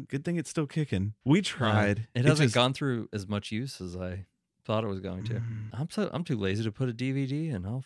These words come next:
Speaker 2: if I can find it on streaming.
Speaker 1: I think we talked about it before, but have you seen how much people charge for a V C R? If you can find them, two hundred and fifty dollars.
Speaker 2: Oh, I don't doubt it.
Speaker 1: From what I've seen.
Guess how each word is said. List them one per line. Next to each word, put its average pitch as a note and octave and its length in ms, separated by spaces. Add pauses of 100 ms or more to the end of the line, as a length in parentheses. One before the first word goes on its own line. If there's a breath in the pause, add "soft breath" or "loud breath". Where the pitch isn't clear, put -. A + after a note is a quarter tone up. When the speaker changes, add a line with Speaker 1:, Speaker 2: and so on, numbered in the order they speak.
Speaker 2:
if - 220 (120)
I G2+ 120
can G2+ 160
find G#2+ 260
it G2+ 60
on F#2 160
streaming. A2 520
Speaker 1:
I - 40
think G#3+ 200
we B3+ 100
talked F3+ 260
about C#3 160
it A#2 40
before, A#2+ 300
but A2+ 260
have C#3+ 140
you D#3 60
seen E3 160
how F3 80
much E3+ 160
people C3+ 180
charge A2+ 320
for A#2 140
a A2 40
V G2+ 140
C G#2 180
R? A#2 380
If A#2+ 160
you A2+ 80
can G#2 140
find G#2 320
them, C3 240
two C3 180
hundred D3 300
and G2+ 100
fifty A2+ 300
dollars. G2 640
Speaker 2:
Oh, A#2+ 80
I B2+ 60
don't D3 160
doubt E2+ 220
it. - 120
Speaker 1:
From F#2+ 140
what G#2+ 160
I've G#2+ 180
seen. F#2+ 380